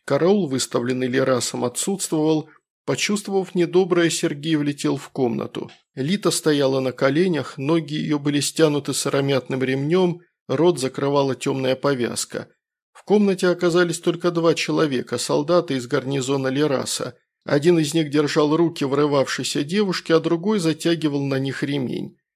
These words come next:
Все это землянин разглядел за долю секунды. Еще ему в глаза бросился собственный кинжал, лежащий на полу у окна. Не останавливаясь, Сергей прыгнул, наклоняя корпус к полу,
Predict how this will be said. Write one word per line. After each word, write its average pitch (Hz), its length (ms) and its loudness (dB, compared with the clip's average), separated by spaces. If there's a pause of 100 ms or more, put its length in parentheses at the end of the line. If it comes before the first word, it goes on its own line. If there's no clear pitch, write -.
(220)
Все - 240 4
это 165 220 4
землянин 165 520 2
разглядел 147 600 0
за 143 180 0
долю 139 240 -2
секунды. - 720 -6 (260)
Еще 147 420 2
ему 170 240 6
в 143 60 -6
глаза 156 440 4
бросился 143 580 -2
собственный 143 560 -4
кинжал, 139 580 0
лежащий 131 600 -2
на 127 120 -2
полу 135 400 -2
у 135 40 2
окна. - 520 -6 (640)
Не 135 120 -2
останавливаясь, 180 880 2
Сергей 143 380 -2
прыгнул, 160 520 -2
наклоняя 156 560 0
корпус 147 480 -4
к - 160 -14
полу, 147 380 0